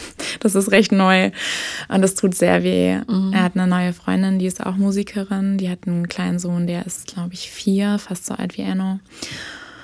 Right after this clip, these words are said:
Speaker 1: Und wenn ich mir vorstelle, dass die alle Zeit zu-, zusammen verbringen, ähm,
Speaker 2: Weil
Speaker 1: ist
Speaker 2: sie den
Speaker 1: es
Speaker 2: gleichen
Speaker 1: halt
Speaker 2: Rhythmus haben.
Speaker 1: Ja, ich glaube auch, das passt und ich freue mich für ihn, weil ich das möchte, dass er glücklich ist, wirklich
Speaker 2: Mhm.
Speaker 1: sehr. Ich möchte aber auch, dass ich glücklich bin.
Speaker 2: Ja,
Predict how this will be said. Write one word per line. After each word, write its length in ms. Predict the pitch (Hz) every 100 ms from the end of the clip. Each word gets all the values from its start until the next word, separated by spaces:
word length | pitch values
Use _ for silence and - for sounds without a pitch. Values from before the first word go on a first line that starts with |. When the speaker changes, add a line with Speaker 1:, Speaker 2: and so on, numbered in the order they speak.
| - - - - _ _ _ _ - -
Speaker 1:
Und 340 | 190 185 175
wenn 160 | 180 180
ich 100 | 180
mir 100 | 185
vorstelle, 460 | 190 185 - 180
dass 180 | 180 175
die 180 | - -
alle 160 | 190 180
Zeit 260 | 190 190
zu-, 160 | - 190 - 240
zusammen 380 | - 185 185 180
verbringen, 720 | 180 170 202 202 185 214 247 - - - - - -
ähm, 500 | 170 165 160 175 170
Speaker 2:
Weil 100 | 190
Speaker 1:
ist 60 | 180
Speaker 2:
sie 60 | 180
den 60 |
Speaker 1:
es 40 | 185
Speaker 2:
gleichen 280 | 180 170 170
Speaker 1:
halt 100 | 208
Speaker 2:
Rhythmus 360 | 214 170 185
haben. 300 | 196 165 185 - - - - _ -
Speaker 1:
Ja, 300 | 190 185 196
ich 120 | 175 -
glaube 240 | 208 233
auch, 40 |
das 180 | 226 214
passt 340 | - - 220 -
und 80 |
ich 120 | 185 -
freue 420 | - 214 233 220
mich 180 | 180 -
für 80 | -
ihn, 180 | 180
weil 140 | 175 170
ich 240 | 180 - _ _ _
das 220 | 190 180
möchte, 320 | 190 214 -
dass 160 | 185 180
er 100 | 180
glücklich 380 | 180 202 185 -
ist, 260 | 175 -
wirklich 340 | 202 185 - 156
Speaker 2:
Mhm. 60 |
Speaker 1:
sehr. 380 | - 180 170 170 -
Ich 140 | 175
möchte 180 | 180 170
aber 120 | 170
auch, 20 |
dass 140 | 170 180
ich 120 | 185
glücklich 280 | - 196 -
bin. 200 | 180
Speaker 2:
Ja, 80 | 180